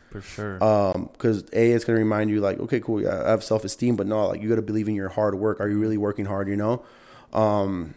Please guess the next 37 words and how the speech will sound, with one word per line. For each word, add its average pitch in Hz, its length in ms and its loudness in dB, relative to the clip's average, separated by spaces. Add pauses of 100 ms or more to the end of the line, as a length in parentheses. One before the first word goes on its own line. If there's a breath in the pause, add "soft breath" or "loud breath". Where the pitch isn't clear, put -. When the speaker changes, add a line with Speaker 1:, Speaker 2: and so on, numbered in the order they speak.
Speaker 2:
and 107 180 -2
the 110 100 0
day, 110 220 4
get 110 200 0
ready, 110 220 2
'cause 104 200 -4
you're 101 220 -2
probably 104 260 0
gonna 107 120 0
have 101 80 -8
to - 60 -20
do 113 100 0
that 107 120 2
for 110 80 -2
the 104 80 0
next 104 200 -2
hundred 101 240 -2
years. 92 300 -4
I 90 40 -6
don't 104 100 -2
think 107 180 0
Speaker 1:
Yeah. 107 60 2
Speaker 2:
that, - 300 -4 (140)
that 107 180 2
ever, 110 160 4
ever 104 260 0
has 104 200 0
to - 60 -8
leave 98 140 -4
you. 92 140 -4 (140)
Speaker 1:
For 104 100 -14
sure. 98 400 -12 (300 soft breath)
Damn, 107 200 -2
that, 110 200 -4
that's 117 180 -4
true, 135 200 -2
'cause 107 420 -6